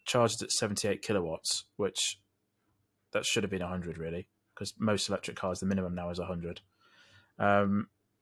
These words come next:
and there is some of the features from the Honda in there. So we've got the, um, sort of the large amount of screens in there, but I think, I think that price point, not quite,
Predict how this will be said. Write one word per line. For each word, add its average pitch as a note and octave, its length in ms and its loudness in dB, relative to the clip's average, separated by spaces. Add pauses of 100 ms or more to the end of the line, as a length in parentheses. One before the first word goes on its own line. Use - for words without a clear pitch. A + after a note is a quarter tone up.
(160)
and G#2+ 140 6
there G#2+ 120 8
is - 380 6 (600)
some - 280 4
of G2+ 160 4
the G#2 60 -2
features A2 420 0
from A2+ 100 0
the G2+ 60 2
Honda G#2+ 260 4
in G#2 140 4
there. G#2+ 140 4
So - 140 -2
we've G2 60 -4
got G2 220 2
the, F#2+ 380 -2 (400)
um, F#2 260 -2
sort - 240 -6
of F#2+ 60 0
the - 280 -12
large G2 220 4
amount G2+ 180 0
of - 40 -6
screens G2+ 340 0
in G2 80 -2
there, G2+ 240 2 (280)
but F#2+ 220 0 (680)
I G#2 80 2
think, - 400 -2 (280)
I - 40 2
think - 140 -2
that G#2+ 160 2
price G#2+ 240 4
point, F2+ 320 -2 (480)
not G#2 160 -2 (100)
quite, - 540 -2